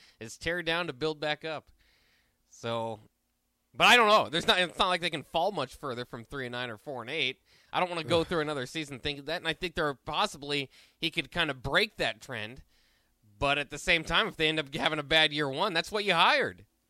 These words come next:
Speaker 2: Yeah, you know, John, John says, "Good morning, Captain. Newsflash, Iowa sucks, John." Yeah,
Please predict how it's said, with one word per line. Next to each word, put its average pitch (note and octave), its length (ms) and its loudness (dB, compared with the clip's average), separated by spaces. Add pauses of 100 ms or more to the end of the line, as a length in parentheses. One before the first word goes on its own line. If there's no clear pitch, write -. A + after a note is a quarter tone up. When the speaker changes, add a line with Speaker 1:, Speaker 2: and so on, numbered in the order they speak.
(880)
Speaker 2:
Yeah, G3 340 10 (140)
you F#3 100 0
know, G#3+ 180 6
John, F3 460 0 (300)
John D#3+ 340 0
says, C3 220 -2
"Good D3 120 -2
morning, C3+ 220 0
Captain. A2 380 -4 (100)
Newsflash, C3 640 0
Iowa C#3 260 0
sucks, - 340 -4
John." F#2+ 300 -6 (380)
Yeah, C#3 180 0